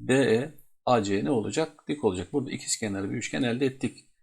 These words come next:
Bu E F de bu ikizkenar üçgenin neyidir? Yüksekliğidir. E orta nokta olduğundan dolayı. Bakın eşkenar üçgenimizden dolayı şurası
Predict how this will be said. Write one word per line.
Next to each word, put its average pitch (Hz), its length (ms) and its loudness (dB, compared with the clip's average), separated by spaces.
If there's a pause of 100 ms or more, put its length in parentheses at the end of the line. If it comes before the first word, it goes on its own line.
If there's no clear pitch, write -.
(480)
Bu 131 280 4
E 123 120 4
F 135 240 0
de 117 100 0
bu - 120 -4
ikizkenar 123 380 -4
üçgenin 104 340 -2
neyidir? 151 320 2
Yüksekliğidir. 127 840 -2 (400)
E 113 100 6
orta 110 260 4
nokta 104 260 -2
olduğundan 107 480 0
dolayı. 87 360 -2 (840)
Bakın - 300 -4 (540)
eşkenar 147 380 4
üçgenimizden 139 640 2
dolayı 98 200 4
şurası 135 600 0